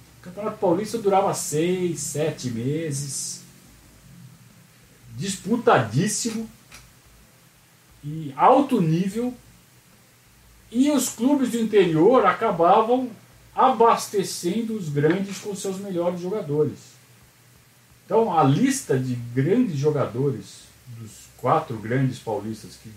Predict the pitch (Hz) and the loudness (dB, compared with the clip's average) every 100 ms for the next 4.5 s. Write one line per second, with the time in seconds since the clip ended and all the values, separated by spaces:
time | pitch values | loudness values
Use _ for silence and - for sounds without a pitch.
0 | 104 110 175 220 170 131 - 131 113 113 | -4 0 2 0 -4 -8 -4 -4 -4 -8
1 | 110 104 147 208 226 254 262 240 185 180 | -10 -6 -4 -2 -2 0 0 -2 -6 -16
2 | - 226 - 269 185 185 117 98 90 90 | -16 -14 -8 -4 -4 -4 -8 -10 -12 -14
3 | - - - - - _ 214 254 214 233 | -8 -6 -6 -8 -20 _ -2 0 2 2
4 | 254 - 113 120 110 | 2 -2 -4 -4 -4